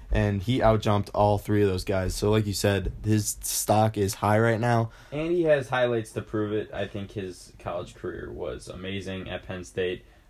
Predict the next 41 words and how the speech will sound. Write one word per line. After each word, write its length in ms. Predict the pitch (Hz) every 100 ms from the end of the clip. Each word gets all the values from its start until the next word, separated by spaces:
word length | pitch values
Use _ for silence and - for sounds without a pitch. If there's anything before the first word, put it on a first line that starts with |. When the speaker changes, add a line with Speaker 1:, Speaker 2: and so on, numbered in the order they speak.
| -
Speaker 2:
I 140 | 90
think 320 | - 90 90 - - - -
even 240 | 107 104 92
before 320 | 92 104 98
the 80 | 98
Combine, 500 | - 92 90 92 90
he 140 | 92
was 240 | 85 85
marked 320 | 92 92 - 92
in 100 | 87
as 80 |
a 80 | 87
top 260 | 85 85 -
five 200 | 85 90 -
pick, 220 | 92 87
and 80 | 85
I 20 |
think 160 | 90 85
the 80 |
Combine 560 | 85 92 90 85 87 85
made 220 | 90 92
him 180 | 90 82
as 160 | 87 85
a 100 | 82
top 380 | - 90 -
two 200 | - 107 95
pick, 300 | - 90 - -
if 200 | 104 92
not 280 | 92 90 87 -
Speaker 1:
Yeah, 280 | 110 101 98
he 40 |
Speaker 2:
guaranteed 260 | 98 113 120
Speaker 1:
really 420 | 123 123 113 110
Speaker 2:
one. 120 | 104 -
Speaker 1:
established 560 | 107 - 110 101 101 104
himself, 300 | 104 101 95
I 80 | 92
think, 240 | 101 95
as 240 | 87 98
the 80 | 90
most 600 | 95 95 95 101 104 -